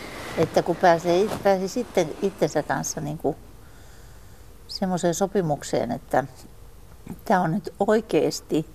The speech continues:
sitä, mitä mä haluan. No, s-, jonkun sortin haave on tietysti se, että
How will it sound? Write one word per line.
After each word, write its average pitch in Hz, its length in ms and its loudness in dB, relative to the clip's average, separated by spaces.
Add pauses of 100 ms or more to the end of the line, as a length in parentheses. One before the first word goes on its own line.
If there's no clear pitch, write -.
(180)
sitä, 175 320 -2
mitä 165 260 2
mä 156 140 2
haluan. 151 580 4 (560)
No, 233 120 6 (160)
s-, - 200 -8
jonkun 294 380 4
sortin 202 360 4
haave 196 440 6
on 160 120 0
tietysti 165 420 0
se, 170 240 4
että 165 280 0